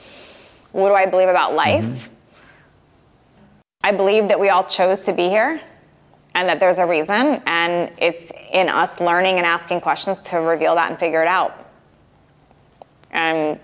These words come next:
Speaker 1: helping others. I mean, I don't, I don't know that I have it all figured out, but I do believe that we all are having a human experience and that we're here for a reason. And I think that we sell ourselves short by giving up or,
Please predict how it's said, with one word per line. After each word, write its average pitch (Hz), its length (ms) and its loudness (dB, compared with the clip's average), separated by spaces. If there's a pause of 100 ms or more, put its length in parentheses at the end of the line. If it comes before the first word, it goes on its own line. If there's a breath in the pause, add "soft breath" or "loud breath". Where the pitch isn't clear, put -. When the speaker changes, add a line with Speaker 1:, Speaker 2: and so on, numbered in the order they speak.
(100)
Speaker 1:
helping 170 400 -2
others. 175 440 -2
I 156 100 -4
mean, 165 180 -2
I 147 160 0
don't, 165 420 -2 (800 loud breath)
I 185 120 2
don't 185 120 2
know 170 120 0
that 160 80 2
I 156 80 0
have 170 160 -2
it 175 40 0
all 175 120 2
figured 175 300 0
out, 180 280 2
but 175 80 2
I 170 120 2
do 170 220 0
believe 170 360 0
that - 120 0
we 170 120 0
all 165 580 0 (800)
are 165 140 2
having 160 420 -2
a 151 160 0
human 170 260 -2
experience 165 800 -2 (100)
and 160 240 0
that 127 120 2
we're 160 140 2
here 156 320 0
for 160 240 -2
a 156 120 0
reason. 175 680 -2
And 165 180 -2
I 160 100 -2
think 175 340 -4
that 113 180 0
we 165 120 -2
sell 170 240 -2
ourselves 160 400 -2
short 165 280 0
by 160 100 0
giving 160 320 -4
up 160 300 -2
or, 151 440 0